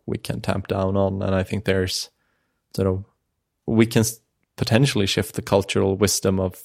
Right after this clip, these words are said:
how do you do a company in, in E-, the E U to maybe include using E U-based services just because, just to stay legal.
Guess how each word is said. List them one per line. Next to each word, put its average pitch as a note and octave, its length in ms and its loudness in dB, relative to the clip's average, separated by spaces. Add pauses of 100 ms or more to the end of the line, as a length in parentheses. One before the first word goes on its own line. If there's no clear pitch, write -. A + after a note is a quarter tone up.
(100)
how G2+ 260 2
do G2 120 -2
you G2 80 2
do F#2+ 380 0 (120)
a - 60 -10
company G2 460 -4
in, G2 220 -8 (300)
in G2 160 -2
E-, G2+ 240 -2
the G#2 180 4
E G#2+ 60 6 (160)
U G#2+ 180 6 (1000)
to G2 340 6
maybe F#2+ 300 2
include G#2+ 520 4 (320)
using G2 600 0 (440)
E A#2+ 60 6
U-based G2+ 720 4
services - 840 0
just - 280 -4
because, - 480 -8 (380)
just A2 220 0
to G2+ 80 -2
stay F#2+ 320 0
legal. G2+ 460 0